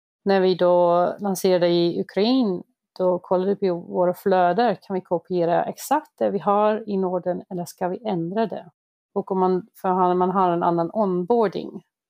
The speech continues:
I, när man laddar ner Dreams-appen här i Norden, då går man igenom onboarding och skapar en bankkonto.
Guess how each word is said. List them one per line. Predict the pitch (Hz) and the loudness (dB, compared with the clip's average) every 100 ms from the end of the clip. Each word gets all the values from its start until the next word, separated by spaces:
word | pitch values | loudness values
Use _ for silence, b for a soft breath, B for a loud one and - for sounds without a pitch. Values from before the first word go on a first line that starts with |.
| _ - | _ -6
I, | 190 185 - | -2 -2 -4
när | - 185 | -6 -2
man | 180 175 170 | 0 0 0
laddar | 170 165 | 0 0
ner | 185 220 214 | -2 0 -2
Dreams-appen | 208 190 180 196 - _ 185 180 | 0 -2 -2 -6 -6 _ -6 -4
här | 175 | -2
i | 170 | -2
Norden, | 190 196 208 208 214 _ | 0 2 0 -2 -6 _
då | 190 | -10
går | 175 | -6
man | 165 170 | -4 -2
igenom | 170 170 | -2 -4
onboarding | 196 180 170 170 170 170 | -2 -2 0 0 0 -2
och | 165 | -6
skapar | - - 147 _ 196 | -8 -10 -12 _ -10
en | 190 | -2
bankkonto. | 196 165 _ 226 208 - - - | -2 -2 _ -6 -6 -8 -14 -14